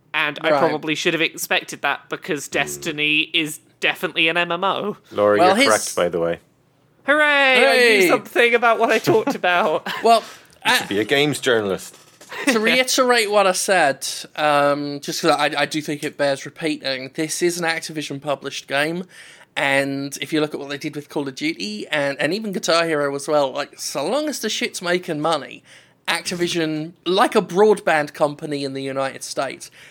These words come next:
Speaker 2: doesn't feel the pressure to change everything. 'Cause the money's still coming in, people aren't gonna get their Destiny from anywhere else, just like people weren't getting the Call of Duty experience
Speaker 1: Yeah.
Speaker 2: anywhere else.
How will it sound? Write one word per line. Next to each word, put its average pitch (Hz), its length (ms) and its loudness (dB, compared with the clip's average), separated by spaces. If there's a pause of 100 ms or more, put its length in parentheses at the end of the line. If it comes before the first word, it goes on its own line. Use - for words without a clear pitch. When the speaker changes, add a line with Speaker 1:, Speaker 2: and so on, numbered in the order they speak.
(460)
Speaker 2:
doesn't 214 320 2
feel 196 160 0
the 185 80 0
pressure 180 340 -2
to 175 80 -14
change 233 440 0
everything. - 520 -8 (380)
'Cause 151 420 2 (180)
the 147 80 0
money's 180 300 0
still 165 140 -4
coming 147 320 0
in, 139 180 -2
people 160 260 -2
aren't 147 140 -2
gonna 147 140 -6
get 151 180 -2
their 139 100 0
Destiny 147 460 -4
from 139 180 -10
anywhere 135 400 -4
else, 135 320 -4 (220)
just 139 200 -8
like 139 120 0
people 147 220 -6
weren't 139 180 2
getting 135 260 -4
the 135 80 -6
Call 147 200 -6
of 131 60 -8
Duty 151 260 -8
experience 139 600 -8
Speaker 1:
Yeah. 135 60 -4
Speaker 2:
anywhere 123 300 -8
else. 135 280 -6